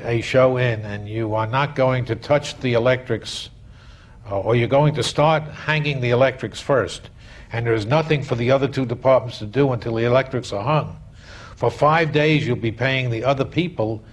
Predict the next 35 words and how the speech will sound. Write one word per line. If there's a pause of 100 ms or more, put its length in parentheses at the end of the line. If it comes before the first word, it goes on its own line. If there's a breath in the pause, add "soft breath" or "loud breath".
(120)
even
though
they'll
only
sit
around
the
theater
or
maybe
not
even
be
in
the
theater. (520 loud breath)
But
you
have
to
pay
them,
'cause
once (280 loud breath)
you
start
the
take-in,
you
have
to (300 loud breath)
employ
the
entire
crew.